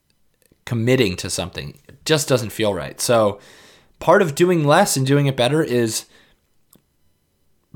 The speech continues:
deciding that I'm not gonna confine myself to certain topics or a certain f-,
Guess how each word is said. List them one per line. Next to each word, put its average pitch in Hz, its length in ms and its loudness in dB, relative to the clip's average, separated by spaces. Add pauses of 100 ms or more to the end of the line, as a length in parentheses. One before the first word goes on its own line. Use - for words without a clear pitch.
(240)
deciding 143 680 2
that 117 180 0
I'm 117 140 0
not 127 240 2
gonna 123 120 -4
confine 117 540 0
myself 90 680 -6 (220)
to 104 580 -2
certain 110 320 -4
topics 101 600 0
or 92 80 -8
a 90 40 -10
certain 98 240 -6
f-, - 160 -20